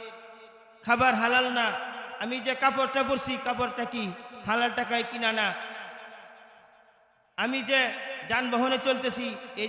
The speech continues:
যানবাহনটাও কিনা হালাল টাকায় কিনা না। তাহলে এত কিছু হারাম হওয়ার পরে আমার ইবাদতে মনটা কিভাবে বসবে? আমি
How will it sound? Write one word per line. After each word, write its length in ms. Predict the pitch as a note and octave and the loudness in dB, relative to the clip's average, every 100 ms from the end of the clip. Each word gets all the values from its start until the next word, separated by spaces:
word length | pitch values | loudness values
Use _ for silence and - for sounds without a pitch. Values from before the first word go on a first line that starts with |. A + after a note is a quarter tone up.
| G#3 | 0
যানবাহনটাও 580 | B3+ A#3+ A#3 B3 B3 A#3+ | 0 0 0 0 -2 -2
কিনা 220 | A#3+ A3+ F#3+ - - - | -2 -2 -2 -4 -12 -8
হালাল 260 | G3 G#3+ G#3+ A3 | -4 -2 0 -2
টাকায় 220 | G#3+ G#3+ | -2 -4
কিনা 160 | G#3+ G3 | -2 -2
না। 140 | F#3 D3+ - - - G3 | -2 -6 -10 -14 -6 0
তাহলে 320 | A3 B3 B3 A#3+ D4 | 2 2 0 2 2
এত 140 | - D#4+ D#4 | 2 0 0
কিছু 180 | C#4+ D#4+ C4 | -4 0 2
হারাম 260 | C4+ C#4+ B3 | 2 2 2
হওয়ার 240 | B3+ C4 B3+ B3 | 0 0 0 0
পরে 180 | A#3+ G#3+ - - - F3 | 0 -2 -4 -10 -10 -6
আমার 220 | G#3+ A3 F#3+ - A#3+ | -2 0 -2 -6 -4
ইবাদতে 400 | B3+ A#3+ A#3+ A#3 | -4 -4 -4 -6
মনটা 300 | A#3 A#3 G#3+ | -6 -6 -6
কিভাবে 340 | A3 G#3+ G3+ G3+ | -6 -6 -6 -6
বসবে? 320 | G3 E3+ C#3+ - - - - - | -8 -10 -14 -14 -20 -20 -12 -4
আমি 180 | A3+ | -2